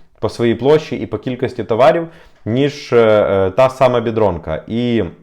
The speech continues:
чомусь там немає таких проблем. Чомусь там, е, кожен відповідає за свій відділ і кожен слідкує за тим, щоб на полицях, в принципі, ніколи не було термінів придатності. І якщо навіть, навіть в якихось товарах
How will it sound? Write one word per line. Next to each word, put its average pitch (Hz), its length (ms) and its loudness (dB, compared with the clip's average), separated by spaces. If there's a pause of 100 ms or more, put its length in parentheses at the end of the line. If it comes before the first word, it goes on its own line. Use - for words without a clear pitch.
(800)
чомусь 143 260 -2
там 139 160 2
немає 123 300 0
таких - 280 -12
проблем. 80 400 -8 (580)
Чомусь 127 300 -2
там, 170 400 0 (380)
е, 98 220 0
кожен 123 340 2
відповідає 117 480 2
за 104 100 0
свій 117 200 -4
відділ 151 340 -2
і 107 60 -10
кожен 123 340 -2
слідкує 123 440 -2
за 107 120 -2
тим, 160 200 0
щоб 104 180 -8
на 110 80 -4
полицях, 127 420 -2
в - 40 -20
принципі, 123 680 -4 (400)
ніколи 117 460 0
не 104 100 0
було 120 240 0
термінів 120 440 -2
придатності. 98 720 -2 (240)
І 98 60 -6
якщо 110 320 0
навіть, 123 680 0
навіть 95 440 0 (580)
в 92 60 -8
якихось 120 360 -2
товарах 113 680 2